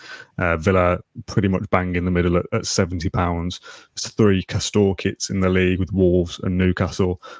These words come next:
Wolves is sixty. Newcastle's is also seventy.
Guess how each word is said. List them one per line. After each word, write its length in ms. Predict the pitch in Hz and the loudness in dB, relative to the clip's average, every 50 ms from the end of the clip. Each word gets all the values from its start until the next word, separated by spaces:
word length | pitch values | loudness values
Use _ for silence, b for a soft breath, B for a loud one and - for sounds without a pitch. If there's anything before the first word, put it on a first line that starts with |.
| B - | B -2
Wolves 400 | 98 98 92 92 87 87 - - | 2 4 4 4 2 0 -4 -4
is 160 | - 92 - | -4 -4 -2
sixty. 580 | - - - - - - - - 101 98 98 - B B B B B B - | -2 -4 -4 -4 -4 -6 -2 0 0 0 0 -4 B B B B B B -4
Newcastle's 520 | 92 90 87 - 101 78 - 92 85 85 | -2 -2 0 0 -2 -2 -2 -4 -2 -2
is 100 | 87 82 | 0 0
also 360 | 92 95 98 82 - 92 87 | 2 2 0 0 0 0 0
seventy. 640 | 82 - - 95 87 82 82 80 - 85 87 87 | 0 0 -2 -2 -2 -2 -6 -6 -4 -2 -2 -2